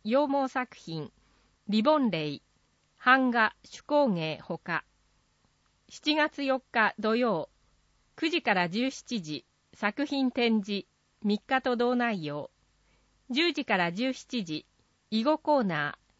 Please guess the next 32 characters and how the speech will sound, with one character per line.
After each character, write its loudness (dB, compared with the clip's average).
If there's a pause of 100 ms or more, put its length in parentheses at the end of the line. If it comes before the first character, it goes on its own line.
(240)
東 -2
子 -4
ど 4
も 0
囲 -2
碁 2
教 -2
室 -14
は -2
正 0
午 -2
ま -4
で。 -14 (1000)
十 0
一 -2
時 -4
か 2
ら 2
十 -2
七 -4
時、 -8 (580)
リ -2
サ 6
イ -2
ク -4
ル -4
図 -2
書 -4
コ 0
ー -2
ナ -4
ー。 -20